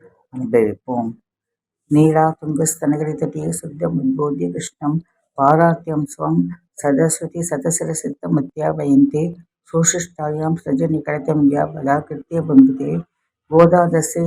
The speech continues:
நம இதமிதம் பூய யவாஸ்து பூயக. இந்த இருபத்தைந்தாவது பாட்டானது ஒருத்தி மகனாய் பிறந்து ஓரிரவில் ஒருத்தி மகனாய் ஒளித்து வளர என்று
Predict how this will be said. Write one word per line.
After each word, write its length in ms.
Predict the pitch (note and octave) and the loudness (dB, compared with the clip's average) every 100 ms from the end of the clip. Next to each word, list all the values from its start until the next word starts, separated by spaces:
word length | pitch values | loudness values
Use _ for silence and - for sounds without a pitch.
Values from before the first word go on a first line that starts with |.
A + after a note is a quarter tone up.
| D#3+ | 2
நம 280 | C#3 D3+ D#3 | 2 2 0
இதமிதம் 560 | C#3+ D#3 D3 D3 D3+ | -4 -2 -2 -2 -4
பூய 440 | D#3 D3 C#3 D#3+ F3+ _ _ _ | -4 -2 0 0 -2 _ _ _
யவாஸ்து 540 | D3+ D3+ C#3+ C3+ - D#3+ | 0 2 0 -2 -6 -14
பூயக. 460 | - C3+ A#2+ A#2 C3+ B2+ A2+ _ _ _ _ _ F3+ | 0 2 2 2 4 4 2 _ _ _ _ _ 0
இந்த 180 | E3+ C3 D3+ - _ _ | 4 6 4 0 _ _
இருபத்தைந்தாவது 960 | F3+ G3 G3+ G#3+ F3+ D3+ D3 D3 C3+ B2 | 0 2 4 2 2 4 4 4 2 0
பாட்டானது 720 | - C3+ D3+ E3 D3 B2 G#2+ C#3+ F3 F3 - _ _ _ _ _ _ F3 | -4 -8 -6 0 4 4 4 2 2 -4 -12 _ _ _ _ _ _ 4
ஒருத்தி 380 | G3 A3 A3+ A3 | 6 6 4 2
மகனாய் 460 | D#3 C3+ C3+ D#3 C#3 | 4 4 2 0 0
பிறந்து 440 | C#3+ B2+ B2+ B2 F3 G3 - _ _ | 0 2 2 4 4 2 -4 _ _
ஓரிரவில் 720 | D#3+ F3+ G3+ F3+ C#3 B2+ E3 G#3 - _ | 2 6 6 4 2 4 2 0 -8 _
ஒருத்தி 380 | E3 F3 E3+ F#3+ | -4 -2 -2 2
மகனாய் 480 | D#3+ B2+ B2+ C3 E3+ | 4 4 4 2 0
ஒளித்து 360 | D3+ C3 C3 C#3+ | 2 0 -2 -4
வளர 300 | B2+ A2+ A2 C3 D3 - _ | -4 -4 -2 -2 -2 -6 _
என்று 320 | C#3+ C4+ - | -6 -2 0